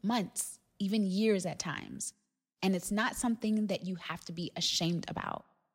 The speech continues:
We all experience it, so let's get ready to discover it. All right, guys. So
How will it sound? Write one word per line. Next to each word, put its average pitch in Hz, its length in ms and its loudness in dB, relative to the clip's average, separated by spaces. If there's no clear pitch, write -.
We 175 100 4
all 175 140 6
experience 233 560 2
it, 339 180 0
so - 140 0
let's 175 180 2
get 190 160 2
ready 185 180 2
to 185 120 0
discover 185 420 -2
it. - 160 -2
All 190 60 8
right, 185 160 4
guys. 147 380 -2
So 196 440 8